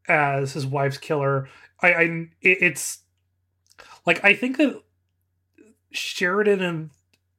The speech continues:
uh, Edward have one scene, two scenes together.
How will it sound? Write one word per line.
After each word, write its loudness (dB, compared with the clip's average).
uh, 4
Edward 0
have 0
one -4
scene, -6
two -10
scenes -10
together. -6